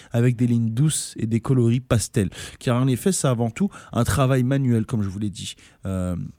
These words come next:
Studio Ghibli, c'est, euh, du dessin à l'état pur, c'est du sacrifice de soi, comme dit son auteur. Et vis-à-vis de ça, cependant, euh, avec les innovations technologiques qui coïncident avec plusieurs tensions, on rappelle qu'en deux mille seize, il y avait le documentaire Never Ending Man de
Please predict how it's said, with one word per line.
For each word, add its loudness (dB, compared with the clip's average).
Studio 2
Ghibli, 2
c'est, 2
euh, 2
du 0
dessin 4
à 4
l'état 2
pur, 0
c'est 2
du -8
sacrifice -2
de 4
soi, 0
comme 0
dit -6
son -6
auteur. -2
Et 2
vis-à-vis 4
de -4
ça, 0
cependant, 0
euh, -4
avec -4
les -2
innovations 0
technologiques 0
qui -14
coïncident 2
avec -2
plusieurs 0
tensions, -2
on 0
rappelle 0
qu'en 0
deux 0
mille 2
seize, 0
il 2
y 2
avait 2
le 0
documentaire 0
Never 2
Ending 2
Man 2
de 2